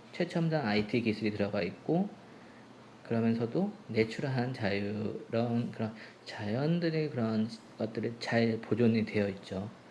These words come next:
그래서 아이티 기술과 자연을 둘 다 잡을 수 있는, 그러면서 편히 쉴 수 있고 최첨단 기술로 굉장히 편리하게 놀 수 있는, 쉴 수 있는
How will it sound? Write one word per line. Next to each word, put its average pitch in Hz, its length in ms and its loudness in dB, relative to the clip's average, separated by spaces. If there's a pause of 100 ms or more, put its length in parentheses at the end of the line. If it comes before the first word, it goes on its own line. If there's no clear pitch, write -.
(880)
그래서 143 340 -6 (460)
아이티 110 440 0
기술과 107 640 -2 (460)
자연을 104 540 0
둘 110 180 0
다 113 220 0 (340)
잡을 110 280 0
수 107 200 -4
있는, 90 120 -4 (960)
그러면서 135 360 4
편히 170 260 2
쉴 165 180 4
수 156 160 -4
있고 127 440 0
최첨단 175 460 2
기술로 123 460 0 (960)
굉장히 117 260 4
편리하게 185 680 4
놀 107 220 4
수 - 160 -4
있는, 95 280 0 (120)
쉴 175 220 2
수 160 180 -6
있는 113 400 0